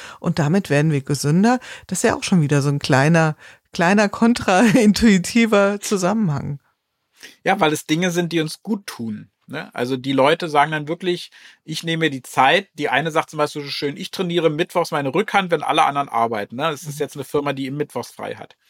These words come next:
Speaker 2: Oder ein anderer sagt, "Fre-, die freien Freitage gucke ich mir die, der ist Basketballer, leidenschaftlicher Hobby-Basketballer, der sagt, am Freitag gucke ich mir die ganzen alten Spiele an, lerne daraus, gehe am Samstag und Sonntag total gut vorbereitet und erholt ins Spiel."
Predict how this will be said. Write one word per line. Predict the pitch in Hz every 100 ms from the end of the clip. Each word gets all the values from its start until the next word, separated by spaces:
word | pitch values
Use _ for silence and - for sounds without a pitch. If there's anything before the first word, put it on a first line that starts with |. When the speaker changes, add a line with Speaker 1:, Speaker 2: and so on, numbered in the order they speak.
| - - - _ _
Speaker 2:
Oder | 135 143
ein | 139
anderer | 135 160 175
sagt, | 156 160 - _ 147
"Fre-, | - 147
die | 139
freien | 131 135 143 175
Freitage | - 135 156 - 175 175
gucke | - 165
ich | 156
mir | 160 147
die, | 143
der | 131 131
ist | -
Basketballer, | 120 123 - 123 107 101 101
leidenschaftlicher | 107 127 131 110 - 110 - 101 101 -
Hobby-Basketballer, | 131 131 113 107 107 113 107 98 98
der | 113 127
sagt, | 131 139 139
am | 123
Freitag | - 139 175 170
gucke | - 160
ich | 160
mir | 156
die | 151
ganzen | 165 226 196
alten | 175 170 175
Spiele | - 196 202 -
an, | 170 208 - - _
lerne | 123 135 175 226
daraus, | 196 143 127 156 220 - _ -
gehe | 156
am | 160 151
Samstag | 131 143 214 240 214 190
und | 165
Sonntag | 139 147 180 180 170
total | - 147 - 170 170
gut | 165
vorbereitet | - 147 151 139 139 143
und | 131
erholt | 127 123 131 135 135
ins | 123
Spiel." | - 127 120